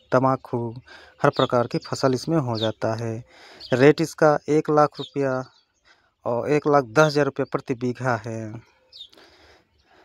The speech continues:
रेट इसमें थोड़ा बहुत कम हो जाएगा और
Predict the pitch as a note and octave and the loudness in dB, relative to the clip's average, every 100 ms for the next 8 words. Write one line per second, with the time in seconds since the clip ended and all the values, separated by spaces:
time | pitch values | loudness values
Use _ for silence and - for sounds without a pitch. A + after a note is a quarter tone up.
0 | _ _ _ _ - - _ _ _ _ | _ _ _ _ -20 -20 _ _ _ _
1 | - _ _ _ _ _ _ _ _ _ | -16 _ _ _ _ _ _ _ _ _
2 | _ _ - - - D3 D3+ D#3 - D#3+ | _ _ -20 -20 0 6 6 6 2 0
3 | D3+ D3+ D3 - D#3 E3 D3+ C#3+ C#3 C#3 | 4 4 4 4 2 2 2 4 4 4
4 | F#3+ A3+ - - _ _ _ _ _ _ | -2 -8 -18 -20 _ _ _ _ _ _
5 | C3+ B2+ B2 | 0 2 0